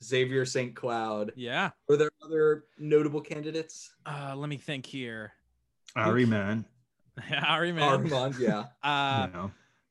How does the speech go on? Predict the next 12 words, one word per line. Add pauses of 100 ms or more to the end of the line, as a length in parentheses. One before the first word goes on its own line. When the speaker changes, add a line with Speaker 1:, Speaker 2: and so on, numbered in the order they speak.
(100)
Speaker 2:
let's
see.
Anyone
else
that
came
back
a
few
times? (120)
Um, (1500)
hmm.